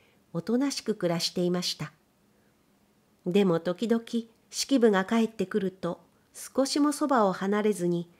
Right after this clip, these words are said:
いろいろと話しかけるのでした。「剣士は寂しかったのだわ。ごめんなさいね。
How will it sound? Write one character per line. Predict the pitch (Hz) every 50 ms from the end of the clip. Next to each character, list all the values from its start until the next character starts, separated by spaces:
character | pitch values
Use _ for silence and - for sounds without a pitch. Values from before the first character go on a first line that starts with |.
| _ _ _ _ _ -
い | - 175
ろ | 165 202 214
い | 240 254
ろ | 262 269
と | 262 277 269
話 | 233 269 262 262 262 -
し | -
か | - 254
け | 247 262 262
る | 247 220
の | 202 185
で | 170 170 170
し | - -
た。 | - 165 160 - _ _ _ _ _ _ _ _ _ _ _ _ _ _ _ _ _ _ _ _ _ _ _ _ _ _ _ _ _ _ _ _ _ _ _ _ -
「剣 | - 359 339 311 302
士 | 285 - - - 269
は | 269 285 294
寂 | - - 320 330 359 415
し | - -
か | - 381
っ | 349 - -
た | - 330 330
の | 330 330
だ | 330 330 320 339
わ。 | 359 370 - - _ _ _ _ _ _ _ _ _ _ _ _ _ _ -
ご | - 302
め | 277 302 320
ん | 302 302
な | 339 349
さ | - 370 381 370
い | 349
ね。 | 349 370 415 -